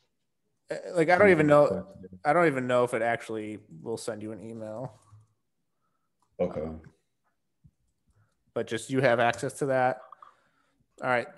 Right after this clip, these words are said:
Speaker 1: <clears throat> So if you want to clone this down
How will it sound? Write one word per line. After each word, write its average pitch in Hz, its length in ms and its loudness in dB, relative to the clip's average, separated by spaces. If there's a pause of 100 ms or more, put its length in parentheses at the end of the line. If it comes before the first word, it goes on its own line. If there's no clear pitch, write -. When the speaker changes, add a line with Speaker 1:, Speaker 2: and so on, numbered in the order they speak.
(140)
Speaker 1:
<clears throat> - 400 2
So 127 480 6 (2250)
if 151 160 0
you 165 140 8
want 175 260 6 (100)
to 160 500 6 (960)
clone 156 640 4
this 156 220 0
down 143 680 2